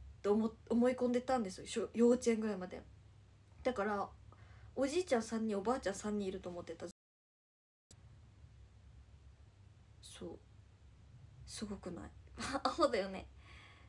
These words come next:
え、でもさ、でもさ、さ、でも全然ありえますよね。普通に。そう、でもおばあちゃんさ、そう思ったらすごいさ、大変だったよね。おばあちゃん、今考えたら。そう。だって、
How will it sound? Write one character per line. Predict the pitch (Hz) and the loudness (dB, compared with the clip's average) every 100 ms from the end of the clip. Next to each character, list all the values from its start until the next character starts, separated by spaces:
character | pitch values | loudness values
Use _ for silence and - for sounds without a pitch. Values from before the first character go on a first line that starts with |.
| - - - - | -20 -20 -20 -4
え、 | 311 | 0
で | 311 | 2
も | 330 | 2
さ、 | 359 254 226 | 2 2 2
で | 277 | 0
も | 277 | 0
さ、 | 220 233 | 0 0
さ、 | 240 | 0
で | 320 | 2
も | 539 403 | 4 4
全 | 294 | 4
然 | 508 | 4
あ | 269 | 4
り | 262 | 2
え | 311 | 2
ま | 392 466 | 0 2
す | 277 | 2
よ | |
ね。 | 233 196 - - - - - - - - - | 2 -2 -8 -14 -20 -20 -20 -20 -20 -20 -20
普 | - | -16
通 | - 233 214 | -6 -4 -2
に。 | 208 202 - - - - - - - | -2 -6 -10 -20 -20 -20 -20 -20 -20
そ | - 220 | -12 -4
う、 | |
で | 226 | 0
も | 220 | 2
お | 254 | 4
ば | 440 | 6
あ | 466 | 6
ち | 311 | 6
ゃ | |
ん | 277 | 2
さ、 | 277 247 233 | 2 0 0
そ | 320 359 | 0 0
う | |
思 | 339 339 | 0 -6
っ | - | -2
た | 320 | -2
ら | 330 | 0
す | 294 | -2
ご | 262 262 | 0 -2
い | |
さ、 | 240 208 185 - - - - - - - | -2 -2 -4 -6 -16 -20 -20 -20 -20 -4
大 | 247 220 | -2 -2
変 | 220 208 202 | -2 -6 -6
だ | |
っ | 180 | -10
た | - | -10
よ | 170 | -10
ね。 | 170 170 233 - - | -10 -16 -18 -20 -18
お | 202 | -12
ば | 190 | -10
あ | 185 | -10
ち | - | -12
ゃ | 196 | -16
ん、 | - | -12
今 | 190 196 | -10 -10
考 | - 180 165 | -8 -8 -8
え | 160 | -12
た | - | -12
ら。 | 147 143 - - - - - - - - - - - - - - | -14 -14 -20 -20 -20 -20 -20 -20 -20 -18 -20 -20 -20 -20 -20 -20
そ | - - | -18 -14
う。 | 143 - - - - - - - - - - - - - | -14 -14 -20 -20 -20 -20 -20 -20 -20 -20 -20 -20 -20 -14
だ | |
っ | 208 | -14
て、 | - 185 180 170 - | -10 -8 -6 -6 -8